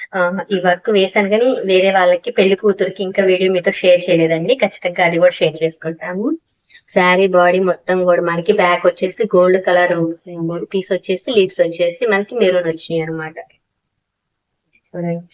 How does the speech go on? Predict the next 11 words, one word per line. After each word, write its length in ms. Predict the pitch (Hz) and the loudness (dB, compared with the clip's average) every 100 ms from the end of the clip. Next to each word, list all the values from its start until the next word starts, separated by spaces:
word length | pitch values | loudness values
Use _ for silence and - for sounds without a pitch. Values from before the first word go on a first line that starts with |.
| - _ _ _ | -20 _ _ _
మెరు-, 640 | 202 196 196 190 190 185 185 | 2 4 4 2 0 0 4
నేవీ 340 | 185 185 233 | 4 4 4
బ్లూ 200 | 226 233 233 | 4 4 4
కి 240 | 262 269 247 | 2 0 4
మెరూన్ 400 | 208 190 208 214 | 4 6 4 6
కన్నా 280 | 208 214 220 | 4 4 2
కొంచెం 340 | 202 - 185 180 180 180 185 | -2 -2 -4 -4 -6 -8 0
గోల్డ్ 300 | 180 196 202 | 4 4 4
కలర్ 220 | 208 208 202 | 6 4 4
హైలైట్ 420 | 185 180 185 196 | 2 2 -2 -6
ఉంటదని 340 | 190 180 180 | -4 -2 -2